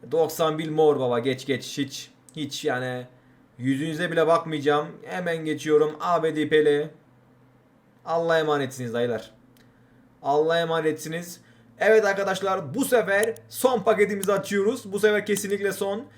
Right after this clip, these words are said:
En azından güzel paket açtık. O yüzden son paketimizi açıyoruz. Haydi bakalım, bismillah dedik. Kim geliyor buradan? Kim geliyor?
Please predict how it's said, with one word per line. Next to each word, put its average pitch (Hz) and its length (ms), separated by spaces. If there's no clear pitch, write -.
En 196 140
azından 196 440
güzel 196 260
paket 190 240
açtık. 190 380
O 226 180
yüzden 202 500
son 240 300
paketimizi 214 460
açıyoruz. 214 680
Haydi 214 440
bakalım, 202 560
bismillah 208 680
dedik. 202 540
Kim 220 240
geliyor 180 380
buradan? 190 560
Kim 196 260
geliyor? 180 500